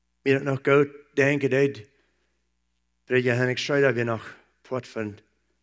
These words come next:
in die Gemeinde, er soll gestorben, soll viele Jahre alt zurück, was er all erst in Ewigkeit eingeraubt. Mir denkt dann noch so klar an der Ölschwack, was hier vorne noch stand.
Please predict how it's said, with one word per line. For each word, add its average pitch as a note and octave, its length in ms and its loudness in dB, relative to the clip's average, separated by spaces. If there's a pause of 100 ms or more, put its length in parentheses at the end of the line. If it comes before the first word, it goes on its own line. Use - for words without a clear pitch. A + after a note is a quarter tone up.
(640)
in A2 100 -12
die A2 80 -6
Gemeinde, B2 520 -2
er F#2+ 80 -10
soll F#2+ 320 -12
gestorben, B2+ 500 -2
soll G#2+ 300 -12 (400)
viele A#2 280 -6
Jahre G#2 320 -6
alt G2 220 -8 (360)
zurück, C3 280 -2 (240)
was - 200 -18
er G2+ 180 -16
all F#2+ 160 -14 (680)
erst - 220 -10
in - 60 -12
Ewigkeit C3+ 520 -6
eingeraubt. A#2+ 580 -2 (2000)
Mir A#2 100 -8
denkt C3+ 220 2
dann D3 80 -2
noch C#3 120 2
so C#3 180 -2
klar C3+ 340 4
an C3 60 2
der B2+ 100 -4
Ölschwack, C3 540 0
was A2+ 100 -4
hier A2+ 140 -4
vorne A2+ 360 -2 (360)
noch A2+ 120 -8
stand. - 460 -8